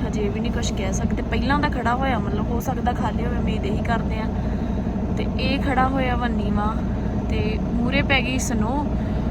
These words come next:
ਉਹਦੇ ਕਰਕੇ ਜਿਹੜਾ ਸਾਡਾ ਟਰੱਕ ਆ ਟ੍ਰੇਲਰ ਦੇ ਥੱਲੇ ਨਹੀਂ ਵੜ ਰਿਹਾ। ਹੁਣ ਜਾਂ ਤਾਂ ਅਸੀਂ ਸ਼ਵਲ ਵਗੈਰਾ ਲਿਆ ਕੇ ਪਹਿਲਾਂ ਸਨੋ ਸਾਫ਼ ਕਰੀਏ, ਫੇਰ ਹੁੱਕ ਕਰੀਏ। ਹੁਣ ਟਰਾਈ ਕਰ ਰਹੇ ਆ ਵੀ, ਕਿਉਂਕਿ ਇੱਥੇ ਟਰੱਕ ਵਾਰੀ-ਵਾਰੀ ਤੁਹਾਨੂੰ ਪਤਾ ਕੱਢਣਾ ਬਹੁਤ ਜ਼ਿਆਦਾ ਮੁਸ਼ਕਿਲ ਆ। ਤੁਹਾਨੂੰ already ਦਿਖਾ ਚੁੱਕੇ ਸੀ ਵਾਰੀ ਆਪਾਂ ਕਿਵੇਂ ਕੱਢਿਆ ਸੀ।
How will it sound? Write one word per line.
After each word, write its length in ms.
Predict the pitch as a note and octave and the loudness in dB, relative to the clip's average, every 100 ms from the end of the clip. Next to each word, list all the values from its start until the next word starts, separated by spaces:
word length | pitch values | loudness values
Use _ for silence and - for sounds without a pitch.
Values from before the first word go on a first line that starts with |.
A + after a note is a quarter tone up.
| - B3 | -2 0
ਉਹਦੇ 200 | C4 C#4+ | 2 2
ਕਰਕੇ 320 | C#4 B3 C4 | 2 0 0
ਜਿਹੜਾ 220 | B3 B3 | 0 0
ਸਾਡਾ 220 | D4 B3+ | 0 0
ਟਰੱਕ 360 | B3+ A#3+ A#3 C4 | 2 2 2 0
ਆ 40 | |
ਟ੍ਰੇਲਰ 340 | B3+ A#3+ A#3 - | 0 0 0 0
ਦੇ 100 | C4+ | 0
ਥੱਲੇ 260 | - - | 0 0
ਨਹੀਂ 120 | G#3 | 0
ਵੜ 220 | G3 F#3 F#3 | 0 0 0
ਰਿਹਾ। 200 | F#3 - | -2 -2
ਹੁਣ 640 | - - - - - - | -2 0 0 0 0 0
ਜਾਂ 320 | A3 A#3 A3+ | 0 2 2
ਤਾਂ 100 | A3+ | 2
ਅਸੀਂ 180 | A#3 A#3+ | 0 0
ਸ਼ਵਲ 380 | A3 G3 G#3+ A3+ | 0 2 2 0
ਵਗੈਰਾ 340 | A#3+ B3 A#3+ | 0 0 0
ਲਿਆ 300 | A#3+ A#3+ B3 | 0 2 0
ਕੇ 120 | A#3 - | 0 0
ਪਹਿਲਾਂ 240 | A3+ G#3+ | 0 0
ਸਨੋ 280 | G3+ G#3 G#3 | 0 0 0
ਸਾਫ਼ 300 | C4 A#3+ G3+ | 0 0 0
ਕਰੀਏ, 280 | F#3+ G#3 A3+ | 0 0 0
ਫੇਰ 300 | A#3 G3+ G#3 | 0 0 0
ਹੁੱਕ 340 | G#3+ G#3+ - | -2 -2 -2
ਕਰੀਏ। 280 | G#3+ G#3+ G#3 | 0 0 0
ਹੁਣ 640 | F#3+ G3+ F#3+ - - - | 0 -2 -2 -2 -2 0
ਟਰਾਈ 220 | - A#3 | 2 2
ਕਰ 200 | A3 A3+ | 2 2
ਰਹੇ 200 | G#3+ A3 | 2 2
ਆ 60 | A3+ | 0
ਵੀ, 180 | A#3 - | 0 -2
ਕਿਉਂਕਿ 260 | - A#3+ B3 | -2 -2 -2
ਇੱਥੇ 140 | C4+ | 0
ਟਰੱਕ 300 | - B3+ A#3 | 2 2 2
ਵਾਰੀ-ਵਾਰੀ 420 | A#3 A#3 A3+ A3+ | 2 0 0 0
ਤੁਹਾਨੂੰ 260 | - A3 G3+ | 2 2 2
ਪਤਾ 160 | G#3 | 0
ਕੱਢਣਾ 340 | G#3 G#3 G#3 - | 0 -2 -2 -2
ਬਹੁਤ 680 | A3+ - - - - D#3 - | 0 2 2 0 0 0 0
ਜ਼ਿਆਦਾ 220 | - - | -2 -2
ਮੁਸ਼ਕਿਲ 500 | G#3 G#3+ - - G3 | -2 -2 -2 -2 -2
ਆ। 40 | |
ਤੁਹਾਨੂੰ 340 | - A3+ A3+ G#3 | -2 -2 -2 0
already 260 | G3+ G#3+ | 0 -2
ਦਿਖਾ 300 | G#3+ - A3+ | -2 0 0
ਚੁੱਕੇ 280 | G#3+ - G3+ | 0 0 -2
ਸੀ 120 | G3+ | 0
ਵਾਰੀ 140 | G#3 G#3 | 0 0
ਆਪਾਂ 180 | D4+ - | 0 -2
ਕਿਵੇਂ 260 | G3+ G3+ | 0 -2
ਕੱਢਿਆ 280 | G#3 F#3 - | -2 0 0
ਸੀ। 120 | - | 0